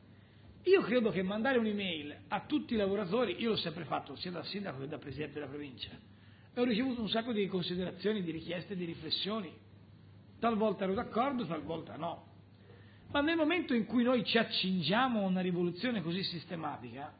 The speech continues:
fermo restando che il ministro è stata talmente brava che li ha pure incontrati, noi siamo ansiosi di conoscere ciò che verrà dai sindacati in termini di opinioni, di riflessioni.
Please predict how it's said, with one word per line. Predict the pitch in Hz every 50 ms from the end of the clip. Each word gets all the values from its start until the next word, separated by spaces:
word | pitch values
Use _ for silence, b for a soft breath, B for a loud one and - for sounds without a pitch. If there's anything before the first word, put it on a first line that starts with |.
| - - - - -
fermo | - 202 202 208
restando | 185 156 - 170 196 208 196
che | 151
il | 160 170
ministro | 160 160 180 196 - - - 165
è | 147
stata | - 170 160 151
talmente | 143 165 160 175 190 185 170
brava | 170 180 196 202 190 156
che | 143
li | 156 156
ha | -
pure | - 185 185 170
incontrati, | 156 139 156 160 143 131 143 143 123 - - 131 - B B B B B B B B B B
noi | - 453 339
siamo | - 247 202 185 190 180
ansiosi | 196 208 196 - - 269 339 359 269 208 208
di | 180 175 165
conoscere | - 165 180 214 302 285 - - - 151 147 135 - - - - - - - - - - - - - - - - - - - - -
ciò | - - 190
che | 185 - 185
verrà | 165 160 170 185 196
dai | 180 170 156
sindacati | - - 180 170 156 139 143 147 143 135 117 139 139 131 131 - B B B B B B B B -
in | 196 190
termini | - 190 185 185 196 190 180 175
di | 165 170 170
opinioni, | 170 151 147 165 165 151 156 185 208 190 165 147
di | 131 151
riflessioni. | 165 165 131 127 165 147 - - - 165 190 190 160 131